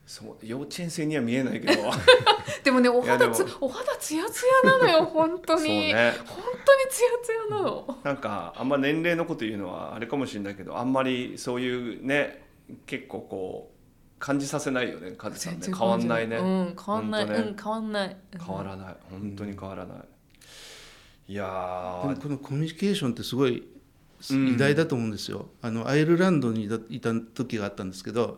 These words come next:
Speaker 3: 前回の一周、世界一周で。隣に、カウンターで座ってた隣のおじさんがなんか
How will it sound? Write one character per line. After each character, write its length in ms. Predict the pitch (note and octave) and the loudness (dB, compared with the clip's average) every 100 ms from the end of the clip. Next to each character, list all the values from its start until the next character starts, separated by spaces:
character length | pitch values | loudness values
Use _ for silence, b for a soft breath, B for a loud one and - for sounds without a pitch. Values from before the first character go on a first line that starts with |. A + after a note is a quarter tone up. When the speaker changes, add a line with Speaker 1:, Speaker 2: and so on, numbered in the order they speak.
| A2 | -8
Speaker 3:
前 100 | G#2+ | -6
回 180 | G#2 G2 | -6 -6
の 180 | G#2+ A2 | -8 -12
一 80 | - | -12
周、 160 | - - | -12 -10
世 140 | - | -8
界 120 | A2 G#2 | -6 -6
一 60 | |
周 140 | G#2+ G#2+ | -8 -10
で。 160 | A#2 B B B B B B _ | -14 B B B B B B _
隣 340 | C3 D3 D#3+ | -2 0 2
に、 320 | E3 D#3 D#3 - | 2 0 -2 -4
カ 160 | - | -2
ウ 60 | D3+ | 0
ン 80 | D3+ | 2
タ 80 | D#3 | 2
ー 20 | |
で 100 | C#3+ - - | 0 -6 -14
座 200 | - C#3 | -8 -4
っ 20 | |
て 120 | C#3 | -4
た 140 | C#3+ G#2 | -4 -6
隣 340 | A2 A#2 B2 | -4 -4 -2
の 100 | B2+ | -2
お 40 | A#2+ | -2
じ 80 | |
さ 80 | - | -4
ん 60 | A#2+ | -6
が 80 | A#2+ | -6
な 60 | |
ん 20 | |
か 80 | A2 | -8